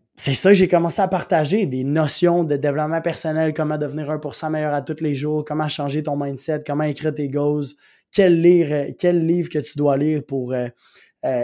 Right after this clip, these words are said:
être meilleur en vente, pour être meilleur en communication, toutes ces choses-là, des vidéos à tous les jours. Et c'est sûrement pour ça que vous me connaissez, que vous écoutez mon podcast en ce moment. Puis c'est ça, ça fait huit mois que je fais ça tous les jours.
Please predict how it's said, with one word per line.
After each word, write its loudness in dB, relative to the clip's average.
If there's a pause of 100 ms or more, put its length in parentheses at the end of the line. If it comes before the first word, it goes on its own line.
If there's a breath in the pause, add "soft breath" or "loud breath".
être -2
meilleur 2
en -2
vente, -4
pour -6
être -6
meilleur 0
en -4
communication, -6
toutes -2
ces -2
choses-là, -2 (400 soft breath)
des -2
vidéos 4
à 4
tous 2
les 2
jours. 0
Et -4
c'est 0
sûrement -2
pour -6
ça 0
que 0
vous -4
me -6
connaissez, -6
que -6
vous -8
écoutez -4
mon 0
podcast -6
en -10
ce -16
moment. -8 (1800 soft breath)
Puis -4
c'est 2
ça, 4
ça 2
fait 2
huit 2
mois 4
que 2
je 0
fais -2
ça 2
tous 0
les 6
jours. 4